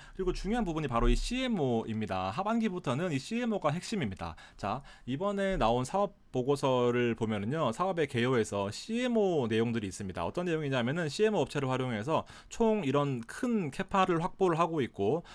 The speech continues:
앞으로도 어떤 확보를 통해서, 어, 이 씨엠오를 공급을 뭐 확대해 나갈 예정이다라고 이렇게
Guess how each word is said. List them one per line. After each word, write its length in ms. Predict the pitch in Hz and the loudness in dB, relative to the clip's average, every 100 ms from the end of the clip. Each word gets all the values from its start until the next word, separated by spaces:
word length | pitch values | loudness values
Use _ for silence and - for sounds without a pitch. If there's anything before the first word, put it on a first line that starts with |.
| - | -8
앞으로도 420 | 117 - 160 147 | -8 0 2 4
어떤 400 | 110 - 165 143 | 2 2 -2 -2
확보를 460 | 127 156 - 175 147 | -4 -6 -2 0 0
통해서, 520 | - 180 139 175 101 - - - | 0 -2 0 2 2 -2 -18 -12
어, 120 | 107 | -4
이 120 | 110 | -2
씨엠오를 640 | 120 - 226 208 143 190 220 | -2 0 2 4 4 4 2
공급을 600 | 135 135 139 135 202 185 | 0 2 2 4 2 4
뭐 140 | 135 | 2
확대해 480 | 127 - - 202 185 | 0 -6 -4 -2 0
나갈 240 | 107 135 | 0 2
예정이다라고 960 | 123 131 135 131 135 113 101 107 170 147 | 2 0 0 2 0 0 0 0 0 0
이렇게 500 | 113 - 110 107 | -2 -2 -2 -2